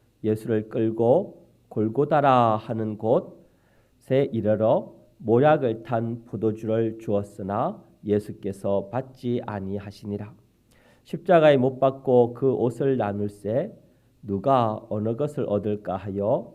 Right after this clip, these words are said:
제비를 뽑더라. 때가 제삼 시가 되어 십자가에 못 박으니라. 그 위에 있는 죄패에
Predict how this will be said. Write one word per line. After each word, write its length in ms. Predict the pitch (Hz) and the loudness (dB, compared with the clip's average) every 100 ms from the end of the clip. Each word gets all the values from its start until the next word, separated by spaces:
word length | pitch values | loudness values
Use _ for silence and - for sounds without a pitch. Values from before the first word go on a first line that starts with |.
| - | -20
제비를 640 | - 101 90 101 110 123 127 | -10 -8 -6 -4 -2 -4 -6
뽑더라. 520 | - - - 95 113 _ _ _ _ _ _ _ _ _ | -12 -12 -10 -10 -12 _ _ _ _ _ _ _ _ _
때가 600 | 139 143 139 147 190 - - | -2 4 6 6 0 -10 -4
제삼 480 | 123 120 123 131 | 0 0 -2 -6
시가 380 | 135 135 117 107 | -6 -4 -2 -2
되어 460 | - 104 131 202 - - _ | 0 2 2 0 -8 -20 _
십자가에 720 | - - 104 107 101 98 110 | -20 -10 -6 -4 -2 -2 -2
못 280 | 101 104 - | -4 -8 -6
박으니라. 640 | 113 117 101 95 98 113 - _ _ _ _ _ _ | -6 -6 -6 -8 -10 -14 -20 _ _ _ _ _ _
그 160 | - 104 | -6 -4
위에 280 | 95 127 117 | 2 4 4
있는 520 | 107 107 107 107 107 | 2 0 0 -2 -6
죄패에 840 | - 107 101 - 113 104 110 175 | -4 -4 -4 -8 -6 -2 -2 -2